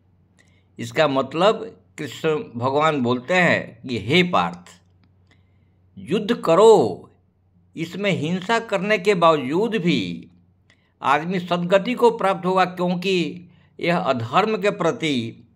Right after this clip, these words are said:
हिंसा होगी, यह अन्याय के प्रति हिंसा होगी। इसमें हिंसा के बावजूद भी आदमी सदगति को प्राप्त होता है कि यह अधर्म और अन्याय के प्रति ही,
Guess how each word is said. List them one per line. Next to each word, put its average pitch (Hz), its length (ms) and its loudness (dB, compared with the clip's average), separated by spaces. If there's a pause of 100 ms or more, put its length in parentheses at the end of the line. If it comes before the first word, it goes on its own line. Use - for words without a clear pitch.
(380)
हिंसा 160 320 -2
होगी, 113 680 -2 (280)
यह 151 180 0
अन्याय 127 400 2
के 170 120 -4
प्रति 135 420 -6
हिंसा 123 360 -2
होगी। 98 520 -6 (400)
इसमें 170 680 -2 (460)
हिंसा 202 380 2
के 202 140 0
बावजूद 165 480 0
भी 160 160 -2
आदमी 151 280 -2
सदगति 175 480 -4
को 185 140 0
प्राप्त 160 340 0
होता 139 260 -2
है 139 140 -2
कि 156 140 -10
यह 147 200 4
अधर्म 147 460 0 (340)
और 175 480 0 (240)
अन्याय 123 580 -2
के 147 220 -8
प्रति 117 460 -6
ही, 113 380 -4